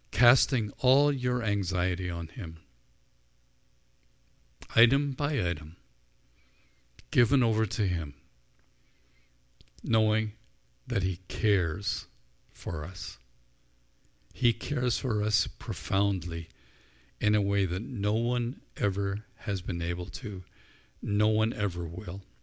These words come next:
No matter how much better things get, nothing that is yet to come will care for us to the degree that we are cared for, loved by,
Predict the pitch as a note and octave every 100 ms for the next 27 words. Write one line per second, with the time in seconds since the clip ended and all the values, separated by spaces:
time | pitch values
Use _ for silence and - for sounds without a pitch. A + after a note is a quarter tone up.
0 | _ _ _ _ _ - - - - A#2
1 | B2+ C3 C#3 C3+ C3 C3+ C3+ A#2+ A#2 -
2 | - A2+ A2 G#2+ A2 G#2 G2 - - -
3 | G#2+ F#2 - - _ _ _ - - _
4 | - - _ - A2+ A2 - A#2 G2+ G2+
5 | - _ _ _ _ _ _ _ - A2
6 | G#2 G2+ G#2 - A2 - A#2+ F#2+ - -
7 | - - - - _ C3 A#2 - A2 A2
8 | - C#3 B2+ F2 E2+ - - - F#2+ G2
9 | G2 - F2+ F2 F2 G#2+ D#3+ F#2 E2 D#2
10 | - - A2+ G#2+ A2+ - - B2+ F#2 F2
11 | F#2 - - - - G2 G#2 A2 A2 A2
12 | - F#2+ E2+ E2